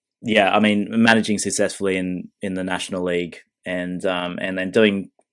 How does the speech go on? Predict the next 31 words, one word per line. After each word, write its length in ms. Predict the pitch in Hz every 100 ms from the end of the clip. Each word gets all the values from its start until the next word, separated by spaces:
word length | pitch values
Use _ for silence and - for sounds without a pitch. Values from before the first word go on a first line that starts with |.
| _ _ _ _ -
really 200 | 135 127
well 260 | 107 107 101
now 280 | 98 95 92
in, 180 | 90 87
in, 260 | 92 90 78
in 120 | 92
the 80 | 90
League 180 | 92 90
Two 120 | - 92
is, 220 | 90 - 92
is 160 | 92
all 360 | 95 - 101 95
well 180 | 92 90
and 160 | 90
good, 240 | 113 110 - - - - - -
but 160 | 98
can 140 | - 98
he 60 |
make 160 | 95 90
the 60 | 90
step 240 | - 90
up? 240 | 98 95 - _
Um, 560 | 92 92 92 92 92 92 _ _
and 320 | - 98 95 87 - - - -
also 440 | 120 123 127 113
a 20 |
little 220 | 110 147 151
question 340 | 139 135 135
mark 240 | 123 113
on 180 | 117 110
the, 200 | 107 101